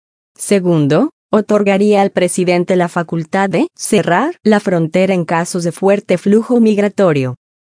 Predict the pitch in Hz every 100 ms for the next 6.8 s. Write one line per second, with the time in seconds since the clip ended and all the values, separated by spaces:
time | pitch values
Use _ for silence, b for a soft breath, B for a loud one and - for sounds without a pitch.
0 | _ 175 185 175 226 311 _ - 220 208
1 | 208 196 170 151 247 - _ - 208 214
2 | - 202 196 202 202 190 185 185 175 202
3 | 180 180 175 170 170 165 185 180 180 170
4 | - 185 175 185 202 214 226 220 214 208
5 | 190 190 202 202 - 196 202 190 190 180
6 | 175 175 170 147 139 127 -